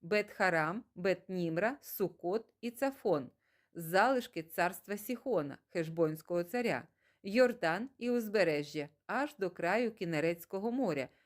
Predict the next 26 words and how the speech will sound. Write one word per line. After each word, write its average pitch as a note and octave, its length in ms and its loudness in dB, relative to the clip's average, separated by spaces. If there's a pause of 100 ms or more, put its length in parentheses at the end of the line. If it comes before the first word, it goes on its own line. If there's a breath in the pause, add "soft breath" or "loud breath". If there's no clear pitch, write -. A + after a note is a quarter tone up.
зі E3 200 0
східного G#3+ 560 -2
боку D3 340 -6
Йордану. C3+ 640 -4 (420)
Така D4+ 260 2
була F#3+ 280 2
спадщина G#3+ 680 -2
нащадків F3 840 -2
Гада F3+ 400 0 (280 soft breath)
за E3+ 160 0
їхніми D#3 500 -2
родинами, A3+ 640 -2 (240 soft breath)
їхні G#3 420 -4
міста D3+ 400 -2
й C4+ 80 0
прилеглі G#3+ 560 0
до C3+ 160 -6
них D#3 260 -6
поселення. C#3 800 -4 (520)
Мойсей A3 480 2
дав F3+ 300 4
наділ F3+ 560 -2
і G#3 120 -6
половині G3+ 640 0
племені G#3 520 0
Манасії, G3+ 680 -2